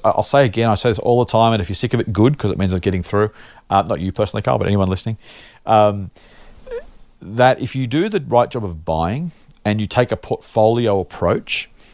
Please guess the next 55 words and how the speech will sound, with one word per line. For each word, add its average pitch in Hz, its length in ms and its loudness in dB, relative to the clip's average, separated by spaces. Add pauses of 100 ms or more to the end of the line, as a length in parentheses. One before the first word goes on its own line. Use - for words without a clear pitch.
(140)
then 120 220 2
letting 151 460 2
quality 127 340 2
businesses 98 380 -6
do 95 160 -2
their 92 120 2
thing, 78 440 -2 (480)
in 104 120 0
my 92 220 4
view, 104 460 -2
if - 200 -2
you've 95 300 -4
bought 107 260 -2
well 104 220 4
in 92 60 -2
the 87 60 -4
first - 280 -2
place, 147 340 0
is 107 140 2
a 101 240 2 (240)
pretty 131 300 2
good 104 320 -2
starting 98 400 2
point, 101 180 0
a - 20 0
pretty 131 160 2
good 117 120 2
default 95 340 -2
position 90 320 -6
to - 80 -8
be - 100 -6
in. - 180 -8 (580)
So 127 180 4
for 139 140 -4
me, 185 280 2 (560)
I'm 196 80 -4
like, 113 120 0
"You 175 60 -8
know 170 80 2
what? 165 220 4
I 139 80 4
bought 151 140 2
shares 135 160 -2
in 120 40 -6
these 113 120 -6
companies. 156 540 -2
I 113 60 0
hope 127 200 2
they're 120 120 -4
much 113 240 -6
bigger 123 220 -2
in 104 80 -4
ten 117 180 -6
years' 104 180 -6
time. 165 380 0